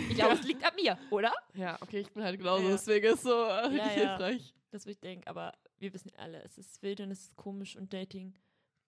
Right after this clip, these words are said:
Speaker 1: holt auch alle Unsicherheiten wieder hoch und
Speaker 2: Ja,
Speaker 1: da,
Speaker 2: das stimmt.
Speaker 1: wo du
Speaker 2: Manchmal
Speaker 1: wieder,
Speaker 2: hat man schon Unsicherheiten.
Speaker 1: weil das ja auch wie so ein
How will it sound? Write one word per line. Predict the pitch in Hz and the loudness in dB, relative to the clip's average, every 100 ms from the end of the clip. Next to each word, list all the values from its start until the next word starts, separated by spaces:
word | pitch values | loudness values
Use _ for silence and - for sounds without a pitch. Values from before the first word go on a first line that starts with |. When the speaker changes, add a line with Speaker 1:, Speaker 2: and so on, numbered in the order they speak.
| _ | _
Speaker 1:
holt | 196 196 | -6 -4
auch | 196 190 | -4 -10
alle | - 190 190 | -8 -6 -6
Unsicherheiten | 196 196 202 196 196 185 190 | -6 -6 -6 -6 -8 -8 -10
wieder | 190 190 175 | -10 -10 -8
hoch | 190 190 190 | -8 -8 -8
und | 196 | -6
Speaker 2:
Ja, | 196 185 | -4 -4
Speaker 1:
da, | |
Speaker 2:
das | 185 233 | -8 -8
stimmt. | 190 190 | -8 -8
Speaker 1:
wo | |
du | 190 | -8
Speaker 2:
Manchmal | 185 202 | -6 -4
Speaker 1:
wieder, | 190 | -2
Speaker 2:
hat | 185 | -4
man | 190 | -8
schon | 190 196 | -12 -12
Unsicherheiten. | 185 - 196 208 | -12 -14 -6 -2
Speaker 1:
weil | |
das | 208 220 | -2 -2
ja | 220 202 | -4 -4
auch | 202 202 _ | -6 -10 _
wie | 214 | -14
so | 220 | -6
ein | 214 | -8